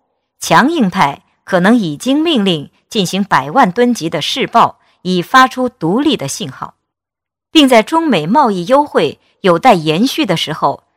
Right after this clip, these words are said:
使改革者处于尴尬境地。在几年的费用削减之后，解放军的预算自一九八九年之后，平均有百分之十二的年增长。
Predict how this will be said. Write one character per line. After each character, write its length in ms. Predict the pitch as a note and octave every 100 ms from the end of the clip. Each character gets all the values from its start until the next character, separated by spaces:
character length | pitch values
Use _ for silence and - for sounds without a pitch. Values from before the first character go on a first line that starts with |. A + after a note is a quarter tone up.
| _
使 160 | - F3
改 280 | - D3+
革 240 | C#3+ F3+ B3
者 300 | G3 C#3+ - _ -
处 180 | - E3
于 140 | E3+
尴 320 | E3+ C4+ C#4+
尬 180 | C#4 E3+
境 240 | - D#3
地。 200 | D3 - _ _ _ _ _ _ _ _ _ _ _ _ _ _
在 180 | B3+ G#3+
几 220 | - D#3+
年 160 | D#3+ F3
的 100 | B3
费 260 | - D4+
用 200 | G3+ D3+
削 280 | D3 - D4
减 180 | - -
之 160 | D#3+
后， 280 | D#3+ E3 - _ _ _ _ _ -
解 220 | F#3+ F3
放 180 | C4 A3
军 200 | D4 D4+
的 100 | F#3+
预 180 | C4
算 420 | F#3 - G#3 G#2+ - _ -
自 200 | - F3
一 180 | A#3+ C#4+
九 200 | B3+ C3
八 200 | E3+ C4
九 200 | - D3
年 200 | C#3+ D#3
之 140 | G3+
后， 340 | A#3+ - C3+ - _
平 260 | - A3+ D4
均 200 | D#4 D#4
有 260 | F3+ C3+ B2+
百 180 | - C#3
分 200 | D3 B3+
之 120 | C#4
十 220 | C4+ -
二 160 | A#3 -
的 160 | E3 C#3+
年 260 | D3 D#3
增 200 | G#3 A3+
长。 200 | A3 -